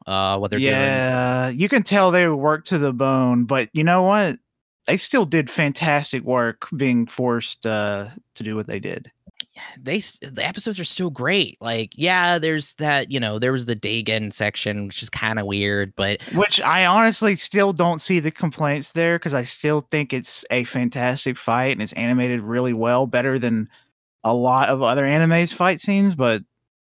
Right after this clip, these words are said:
Speaker 2: everybody just likes to complain, in my opinion.
Speaker 1: Yeah. No, that's fair. I, I think it's still good. That's the thing, it's still good, even with its issues, it's still good. And then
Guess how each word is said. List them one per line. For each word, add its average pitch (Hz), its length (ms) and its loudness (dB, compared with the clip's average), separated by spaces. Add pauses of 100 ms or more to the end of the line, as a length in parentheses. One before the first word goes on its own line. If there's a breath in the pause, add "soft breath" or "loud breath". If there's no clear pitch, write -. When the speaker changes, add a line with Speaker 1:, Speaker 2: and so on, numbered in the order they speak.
Speaker 2:
everybody 143 340 2
just 120 280 -8
likes 123 280 0
to - 80 -4
complain, 123 480 2
in 131 100 4
my 135 180 4
opinion. 151 420 0 (680)
Speaker 1:
Yeah. 87 280 -2 (320)
No, 170 180 0
that's 214 200 0
fair. 151 280 0 (120)
I, 120 420 2
I 127 220 0
think 139 200 -4
it's 127 180 -4
still 135 200 0
good. 143 300 -2 (200)
That's - 220 -14
the - 60 -12
thing, 147 160 -4
it's 107 80 -6
still 117 180 -2
good, 127 160 0
even 113 260 -2
with 117 180 -2
its 110 240 -6 (380 loud breath)
issues, 113 380 -2
it's 120 140 -4
still 117 240 -2
good. 107 340 -2
And 95 180 -8
then 101 300 -2